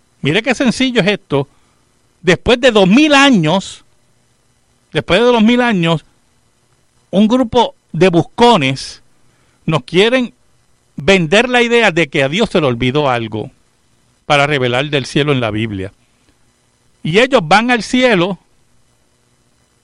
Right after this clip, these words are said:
a, y de momento reciben esa revelación. Pero lo triste de esto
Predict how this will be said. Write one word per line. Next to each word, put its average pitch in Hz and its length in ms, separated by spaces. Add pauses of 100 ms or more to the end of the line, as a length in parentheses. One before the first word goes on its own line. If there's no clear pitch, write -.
(280)
a, 170 180 (360)
y 202 180
de 202 160
momento 247 420
reciben 233 520
esa 220 240
revelación. 185 480
Pero 180 200
lo 170 140
triste 285 480
de 233 220
esto 156 420